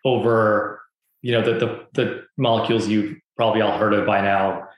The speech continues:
you know, psilocybin that Compass is developing and ketamine, uh, D M T type compounds and ibogaine as well, which is, uh, potentially very, very valuable for, for treatment of opioid addiction and other kinds of addiction. So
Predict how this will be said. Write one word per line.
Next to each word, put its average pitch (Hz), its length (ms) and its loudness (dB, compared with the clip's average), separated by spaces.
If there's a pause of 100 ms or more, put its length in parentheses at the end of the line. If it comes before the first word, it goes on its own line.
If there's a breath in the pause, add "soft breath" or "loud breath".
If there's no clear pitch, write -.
(160 loud breath)
you 123 80 -2
know, 104 100 2
psilocybin 104 720 0
that 104 140 -2
Compass 110 400 -2
is 107 100 -4
developing 104 840 0
and 95 200 -8 (320 loud breath)
ketamine, 107 840 0 (880)
uh, 107 420 0
D 120 80 0
M 110 120 0
T 110 340 0
type 110 240 -2
compounds 104 640 0
and 104 80 2
ibogaine 101 460 0
as 95 160 -4
well, 98 260 0
which 92 180 -6
is, - 240 -8 (540 loud breath)
uh, 101 320 0
potentially 107 400 0
very, 98 260 0
very 101 220 0
valuable 98 580 0
for, 101 360 -2
for 107 200 0
treatment 110 340 0
of - 180 -6
opioid 107 300 0
addiction 101 380 -2
and 92 80 -4
other 92 240 -2
kinds 98 180 -4
of 98 60 -6
addiction. 120 380 0
So 110 260 -2